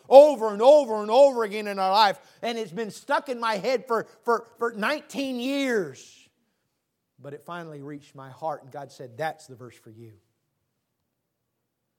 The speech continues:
And it was at that time God said, "You will be the preacher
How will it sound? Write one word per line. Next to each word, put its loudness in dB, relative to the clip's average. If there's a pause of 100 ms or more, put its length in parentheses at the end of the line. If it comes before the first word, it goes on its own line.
(200)
And -20
it -18
was -18
at -8
that -4
time -14
God -8
said, -16
"You -12
will -12
be -16
the -20
preacher -20